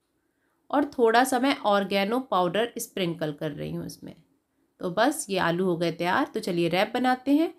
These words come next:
तो यहाँ पे एक रोटी ले रही हूँ, इसे इस तरीके से कट करना है जैसे मैं कट कर रही हूँ।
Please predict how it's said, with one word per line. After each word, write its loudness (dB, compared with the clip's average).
तो -8
यहाँ -4
पे -2
एक -6
रोटी 0
ले 6
रही 8
हूँ, 2
इसे -4
इस -2
तरीके 2
से 0
कट -4
करना -2
है 0
जैसे -6
मैं -2
कट -6
कर -2
रही 2
हूँ। 2